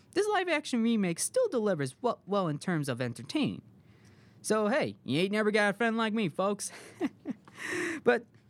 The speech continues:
but anyway, I, I, this film is, is enjoyable. I mean, I mean, yeah, there were flaws in the film. I mean, Guy Ritchie actually directed this film, and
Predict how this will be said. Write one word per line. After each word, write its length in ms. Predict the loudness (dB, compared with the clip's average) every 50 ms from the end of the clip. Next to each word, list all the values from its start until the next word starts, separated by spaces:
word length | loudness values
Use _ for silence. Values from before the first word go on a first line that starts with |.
| -20 -20 -20 -20 -20 -20 -20 -4 0
but 100 | 0 2
anyway, 320 | 2 2 2 2 2 2
I, 280 | 2 0 0 -2 -4 -4
I, 60 | -4 -6 -8 -2
this 180 | 0 0 0 2
film 260 | 2 2 2 2 2
is, 200 | 0 0 -2 -4 -6 -6 -4
is 300 | 0 2 4 4 4 2
enjoyable. 640 | 0 0 0 0 0 2 2 2 2 0 -2 -2 0
I 80 | 0
mean, 260 | 0 0 0 0 -2 -4 -10 -18 -20 -20 -20 -20 -20 -20 -20 -20 -20 -20 -4 0
I 60 | 2 2
mean, 180 | 4 2 2 2
yeah, 240 | 2 2 2 2 2
there 100 | 2 2
were 140 | 2 0 0
flaws 400 | -2 -2 -2 -2 -2 -2 -4 -4
in 60 | -6
the 80 | -6
film. 260 | -4 -4 -2 -2 0 0
I 80 | 0
mean, 160 | -2 -2 0 2
Guy 160 | 2 2 2
Ritchie 640 | 2 0 -2 -4 -4 -4 -6 -4 -2 -2 -2 0 0
actually 300 | 0 0 0 0 -4 -4
directed 400 | -2 -2 0 0 0 0 -2 -2
this 140 | -4 -4 -4
film, 260 | -2 -2 -2 -2 -2
and 260 | -2 -2 -2 -2 -4